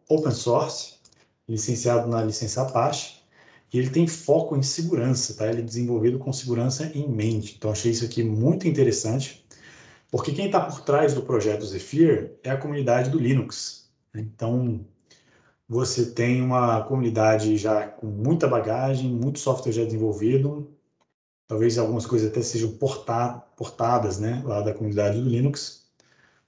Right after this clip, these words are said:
para dispositivos de baixo poder de processamento.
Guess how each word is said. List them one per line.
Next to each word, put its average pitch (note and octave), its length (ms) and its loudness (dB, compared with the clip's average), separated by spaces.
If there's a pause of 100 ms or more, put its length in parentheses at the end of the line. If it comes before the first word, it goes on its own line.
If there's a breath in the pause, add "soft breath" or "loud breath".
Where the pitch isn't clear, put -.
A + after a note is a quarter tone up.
(220)
para B2 540 6
dispositivos B2 760 2
de A#2+ 760 4
baixo G#2 240 -4
poder A#2 180 2
de A2 100 -4
processamento. A#2+ 680 -2